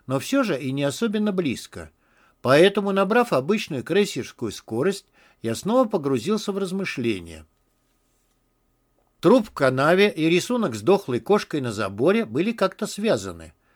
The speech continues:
Это за пределами логики. На такой вывод наводит лишь обострённая в минуты опасности и тревоги интуиция. И если всё же это так, то почему следы крови застарелые,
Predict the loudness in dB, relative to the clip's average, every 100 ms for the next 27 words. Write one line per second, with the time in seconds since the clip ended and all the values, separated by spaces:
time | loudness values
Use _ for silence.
0 | _ _ -8 -2 -2 0 0 0 2 2
1 | 4 2 2 0 -2 -8 -12 -20 _ _
2 | _ _ _ _ _ _ _ _ -4 4
3 | 4 6 4 6 4 2 0 0 2 0
4 | -2 -2 -2 -4 -2 -2 -2 0 0 2
5 | 0 0 -2 0 0 0 0 -2 -4 -10
6 | -8 -8 -4 -2 0 0 -2 -6 -8 -6
7 | -4 -4 -4 -10 -12 -14 -18 _ _ _
8 | _ _ _ _ _ _ _ _ 0 2
9 | 4 2 0 2 0 0 -2 -2 -2 -4
10 | -2 -4 -6 _ _ -8 -6 -4 -2 0
11 | 0 0 0 0 0 2 2 0 -4 -2
12 | 0 0 0 0 -4